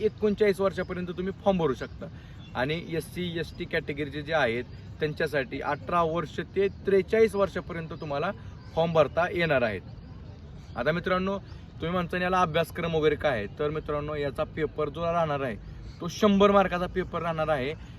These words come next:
आणि शंभर मार्काचा पेपर राहणार आहे, त्यामध्ये कसे मार्क डिवाइड केले ते पहा.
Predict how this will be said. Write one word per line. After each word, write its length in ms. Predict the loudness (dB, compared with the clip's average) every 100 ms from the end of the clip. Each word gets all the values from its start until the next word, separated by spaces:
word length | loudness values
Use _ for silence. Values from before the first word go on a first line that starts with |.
| -10
आणि 140 | -6 -6
शंभर 360 | -6 -2 -2
मार्काचा 420 | 2 2 2 -2 -2
पेपर 380 | -6 -4 -2
राहणार 340 | 2 2 2 -2
आहे, 140 | -2
त्यामध्ये 360 | -2 -2 -2 -4
कसे 280 | -4 -4 0
मार्क 260 | 0 0
डिवाइड 360 | -4 0 0 0
केले 180 | -2 -2
ते 140 | -4
पहा. 280 | -8 -6